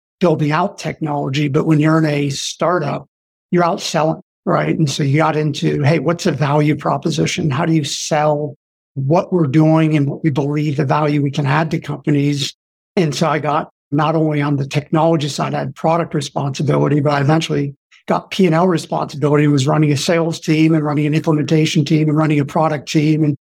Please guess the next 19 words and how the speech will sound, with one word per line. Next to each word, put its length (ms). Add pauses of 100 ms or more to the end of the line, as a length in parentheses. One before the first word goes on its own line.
(100)
got 180
to 60
do 160
a 40
lot 300
of 100
interesting 460
stuff. 500
And, 320
you 80
know, 80
got 180
a 40
lot 220
of 80
opportunities 800
to 280 (460)
sit 180
in 80